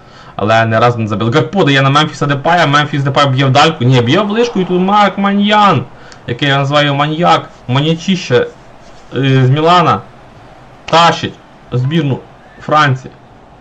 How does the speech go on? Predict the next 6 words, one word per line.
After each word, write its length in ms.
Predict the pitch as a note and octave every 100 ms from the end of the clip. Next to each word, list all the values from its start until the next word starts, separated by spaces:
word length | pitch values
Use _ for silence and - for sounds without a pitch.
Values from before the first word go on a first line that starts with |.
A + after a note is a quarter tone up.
| - - - - - -
Мемфіс 360 | A#2+ C3+ C#3+ C3+
Депай 400 | C#3 D3 C#3 C3+
подає. 460 | C3+ C3+ D3 F#3 - - - - - - - _ - - - - - - _ - - -
На 100 | G#2+
кого 220 | B2+ G#2
подає? 360 | G2 F2+ E2